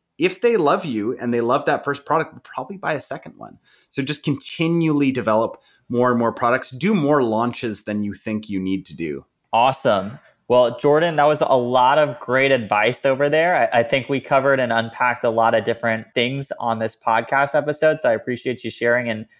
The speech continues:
Speaker 2: and diving in over there. Um, before I let you go, I wanna give you the opportunity, if you wanna share with the audience, uh,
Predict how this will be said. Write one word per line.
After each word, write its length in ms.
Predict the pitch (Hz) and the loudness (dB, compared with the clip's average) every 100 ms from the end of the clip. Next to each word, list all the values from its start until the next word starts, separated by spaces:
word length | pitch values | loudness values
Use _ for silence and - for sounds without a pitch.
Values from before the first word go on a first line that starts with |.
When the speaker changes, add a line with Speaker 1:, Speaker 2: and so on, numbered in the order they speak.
| _ | _
Speaker 2:
and 180 | - 120 | -4 0
diving 360 | 113 120 117 107 | 4 4 2 -2
in 180 | 110 127 | -2 0
over 280 | 139 147 | 2 2
there. 460 | 147 156 165 170 170 _ _ - | 2 2 2 0 -6 _ _ 0
Um, 320 | 120 117 117 | 2 4 2
before 360 | 120 - 156 165 | -2 0 4 4
I 60 | |
let 240 | 156 156 - | 4 2 2
you 80 | |
go, 480 | 120 139 143 127 131 - - _ | 2 4 6 4 2 -2 -20 _
I 80 | 131 | 0
wanna 640 | 127 139 135 131 131 127 123 | 2 4 4 4 4 2 0
give 140 | 131 | 0
you 140 | 143 | 2
the 80 | 147 | 4
opportunity, 640 | 127 120 117 123 117 123 135 | 4 2 -4 -8 -4 0 -2
if 120 | - | -2
you 100 | 123 | -4
wanna 120 | 123 | -4
share 280 | 117 123 117 | -4 0 0
with 180 | 117 113 | 0 -2
the 140 | 120 | -4
audience, 600 | 107 110 113 117 131 123 | 0 0 0 -2 -4 -2
uh, 320 | 127 107 104 | 2 4 4